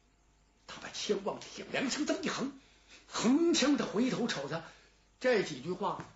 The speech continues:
马走一团风，顺着风啊，马龙听得清清楚楚。马龙一想，吓唬谁呀？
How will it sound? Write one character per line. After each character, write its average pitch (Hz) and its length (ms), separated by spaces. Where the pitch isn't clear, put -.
马 208 340
走 151 220
一 185 180
团 190 240
风， 202 200
顺 208 280
着 139 120
风 214 300
啊， - 220
马 - 240
龙 165 200
听 214 220
得 180 80
清 220 360
清 190 200
楚 170 200
楚。 - 60
马 101 160
龙 170 100
一 170 60
想， - 200
吓 - 240
唬 - 80
谁 87 220
呀？ - 140